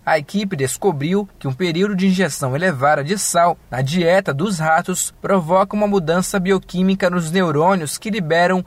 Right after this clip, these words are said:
vasopressina para a circulação sistêmica. A mudança, segundo Charles,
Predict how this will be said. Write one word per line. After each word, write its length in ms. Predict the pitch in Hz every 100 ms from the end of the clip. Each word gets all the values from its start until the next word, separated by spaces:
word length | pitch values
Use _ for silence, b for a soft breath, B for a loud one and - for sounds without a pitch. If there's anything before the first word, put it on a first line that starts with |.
| -
vasopressina 1200 | 123 175 196 196 196 190 - - 202 220 135 95 -
para 160 | 147 147
a 40 |
circulação 680 | - 190 240 226 208 185 170
sistêmica. 840 | - 190 - 165 190 175 139 104 - _
A 80 | 139
mudança, 680 | 175 196 156 214 214 - -
segundo 400 | - - 127 175
Charles, 640 | 202 185 170 180 - -